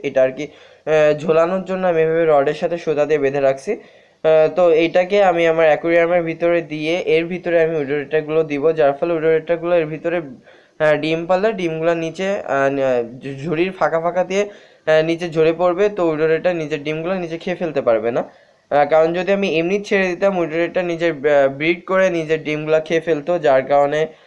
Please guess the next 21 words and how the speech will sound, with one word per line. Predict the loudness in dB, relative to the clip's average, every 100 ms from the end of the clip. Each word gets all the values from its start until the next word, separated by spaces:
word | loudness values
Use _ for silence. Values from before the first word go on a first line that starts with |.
| _ _
আমাদের | -2 0 2 2 0
কোনো | 0 -2
লাভই | 2 2 2
হতো | 0 0
না, | 0 0
কারণ | 0 -2
ডিম | -4 -2
পেতাম | -2 0 0
না, | -2 0
যার | 0
কারণে | 0 0
আমরা | -2 0 -2
এই, | 0
আহ, | 0 0 -2
ঝুড়িটা | -4 -2 0 2
বা | 0
ব্রিডিং | 0 -2 -2
বক্স | 0 -2 -2 -4
তৈরি | -2 0
করে | 0 -2
থাকি। | -4 -4 -6